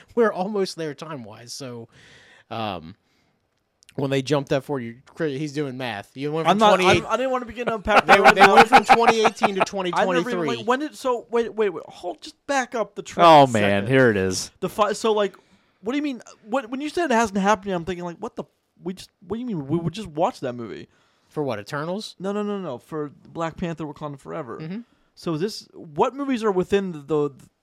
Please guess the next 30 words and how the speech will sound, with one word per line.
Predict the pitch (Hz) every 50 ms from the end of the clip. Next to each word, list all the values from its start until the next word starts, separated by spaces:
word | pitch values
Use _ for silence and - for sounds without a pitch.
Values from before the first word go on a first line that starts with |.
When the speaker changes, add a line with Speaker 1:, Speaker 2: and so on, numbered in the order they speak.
| -
Speaker 2:
the | -
snap, | - - - 147 135 117 104 - - -
the, | - 123 _ _ _ _ _ _ - _ _ _
the | _ 131
five-year | _ - 131 131 117 127 123
time | - - 135 123 117
gap? | 107 110 92 113
Speaker 3:
Oh, | 131 120
God. | 104 104 87 110 131 127 90 87 90 90
I | 104
mean, | 120 123 123
Speaker 1:
Nothing's | 147 160 170 - 190 151 147 143
Speaker 3:
it | 147 139
Speaker 1:
in, | 135 131 123
nothing's | 123 131 147 - 156 135 127 123
inside | 127 127 - 127 113
the | 98 104
time | 98 139 120 110 104
gap. | 90 95 92 90 113 - _ - _
Speaker 3:
Well, | _ 139 147 139 139 135 135 - -
WandaVision. | 131 139 147 160 156 143 123 117 110 107 120 127 135 139 143 _ -
Speaker 2:
Well, | 151 156
what, | 175 180 175 160
what | 156 147 139 170 196 214
are |
we | 226 233
catching | - - 220 208 - 190
up | 208 226 _ -
with | 147 - _
then? | 110 - - 78 95 127